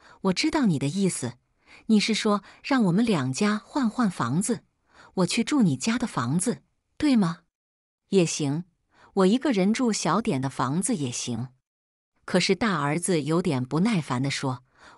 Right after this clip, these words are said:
：“我直接和你说明白吧，我要把我岳父岳母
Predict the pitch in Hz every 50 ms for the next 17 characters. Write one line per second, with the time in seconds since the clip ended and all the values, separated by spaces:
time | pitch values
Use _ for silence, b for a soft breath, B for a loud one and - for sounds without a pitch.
0 | B B 170 - - - 175 185 - 247 254 233 - - 175 175 160 131 135 -
1 | 175 170 170 160 135 123 139 143 180 160 135 - - - - _ _ _ _ B
2 | B B B B B B 175 175 185 165 - - 160 170 185 165 147 135 160 220
3 | 240 202 175 - - 175 175 262 254 190 156 143 131 127 120 123